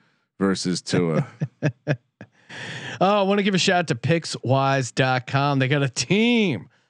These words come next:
Speaker 2: of trend watching, data devouring, sports fanatic, wise guys giving you the who, how, and why behind every prediction, every single game, all for free. That's right, completely free.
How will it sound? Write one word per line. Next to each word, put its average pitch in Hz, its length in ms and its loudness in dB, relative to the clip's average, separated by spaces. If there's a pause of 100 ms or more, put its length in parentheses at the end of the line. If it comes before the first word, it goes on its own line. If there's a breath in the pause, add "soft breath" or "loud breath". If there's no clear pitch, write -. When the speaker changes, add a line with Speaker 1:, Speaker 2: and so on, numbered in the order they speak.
(100)
Speaker 2:
of 110 80 -8
trend 139 400 2
watching, 104 420 0
data 147 300 2
devouring, 123 420 0
sports 147 400 0
fanatic, 135 560 0
wise 165 420 2
guys 165 320 2 (300 loud breath)
giving 151 240 4
you 143 120 4
the 117 160 2
who, 151 280 2
how, 131 340 0
and 117 180 -2
why 123 280 2
behind 117 380 0
every 113 320 -2
prediction, 131 460 -2
every 120 160 -2
single 113 260 -2
game, 165 300 0
all 170 240 0
for 117 180 -6
free. 196 380 2
That's 180 260 0
right, 185 160 0
completely 156 460 0
free. 208 500 0